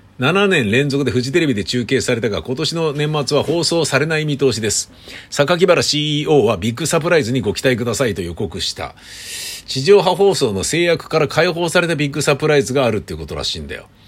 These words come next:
つまりだから、だ-、もしかしたらね、あの、俺が一番ね、考えてる、えー、マグレガーと、あのー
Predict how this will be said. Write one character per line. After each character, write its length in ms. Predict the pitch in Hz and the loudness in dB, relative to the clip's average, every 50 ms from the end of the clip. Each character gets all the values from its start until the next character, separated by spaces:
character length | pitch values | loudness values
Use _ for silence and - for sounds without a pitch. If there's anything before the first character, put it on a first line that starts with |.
| - - - - - | -20 -20 -20 -18 -8
つ 140 | - - 202 | 0 2 2
ま 100 | 175 151 | 4 4
り 80 | 127 | 4
だ 120 | 131 147 139 | 4 4 4
か 100 | 127 120 | 4 4
ら、 440 | 147 151 143 135 120 107 90 - - - _ _ _ _ - - - - - | 4 4 4 4 2 0 -2 -6 -12 -20 _ _ _ _ -20 -20 -20 -20 -6
だ-、 100 | - 139 | -4 0
も 140 | 147 196 214 | 2 2 2
し 80 | 202 - | 2 2
か 140 | - 127 | 2 0
し 60 | 82 95 | 0 -2
た 100 | 98 82 | -2 -4
ら 120 | 78 85 | -2 0
ね、 340 | 127 175 214 240 226 - - - - - - _ - - - _ - | 2 2 2 2 0 -6 -12 -20 -20 -20 -20 _ -20 -20 -20 _ -6
あ 220 | 120 120 120 120 | -4 -4 -2 -2
の、 460 | 120 120 117 117 117 117 117 117 117 | -2 -2 -2 -2 -2 -4 -4 -2 -2
俺 140 | 135 135 143 | 0 0 4
が 60 | 151 | 4
一 220 | 139 120 - - 135 | 2 2 2 0 0
番 200 | 139 135 139 147 | 0 0 0 0
ね、 240 | 175 170 151 110 98 | 2 2 0 0 0
考 140 | - 117 123 123 120 | -2 -4 -2 0 0
え 100 | 110 98 | 0 -2
て 140 | - 92 95 | -2 -2 0
る、 420 | 143 170 165 143 107 85 - - - - - - - - - - - - - _ _ | 2 4 4 4 4 2 0 -8 -16 -20 -20 -20 -20 -20 -20 -20 -20 -20 -20 _ _
え 1700 | - 110 104 104 104 104 101 101 101 98 101 101 101 98 98 98 98 95 95 92 92 95 95 92 90 95 92 90 87 92 90 87 92 - | 0 2 4 4 4 4 4 2 2 2 0 0 0 -2 -2 -4 -4 -4 -6 -6 -8 -8 -8 -10 -10 -10 -12 -12 -12 -14 -14 -14 -16 -18
ー、 1600 | - - _ _ _ _ - - - _ _ - - - - - - - - - - - - - - _ - - - - - | -20 -20 _ _ _ _ -20 -20 -20 _ _ -20 -20 -20 -20 -20 -20 -20 -20 -20 -20 -20 -20 -20 -20 _ -20 -20 -20 -8 0
マ 140 | 135 127 135 | 2 2 4
グ 120 | 135 185 220 | 6 6 6
レ 140 | 233 240 | 6 6
ガ 260 | 214 208 165 110 87 80 | 4 4 2 2 0 -2
ー 40 | |
と、 460 | - - 160 151 131 107 82 71 - - _ _ _ _ _ _ _ - - - - - - - - - - - - - _ - - _ - - - - - - - - - - _ _ - | 0 2 4 4 6 4 2 0 -6 -12 _ _ _ _ _ _ _ -20 -20 -20 -20 -20 -20 -20 -20 -20 -20 -20 -20 -20 _ -20 -20 _ -20 -20 -20 -20 -20 -20 -20 -20 -20 -20 _ _ -8
あ 260 | - 110 107 104 104 | -6 -2 0 0 0
の 120 | 104 104 101 | 0 0 -2
ー 1120 | 98 101 98 98 95 98 95 95 95 95 95 95 95 95 92 92 92 90 87 87 85 82 | 0 0 0 0 0 0 -2 -2 -2 -2 -4 -4 -4 -4 -6 -6 -8 -10 -12 -12 -14 -16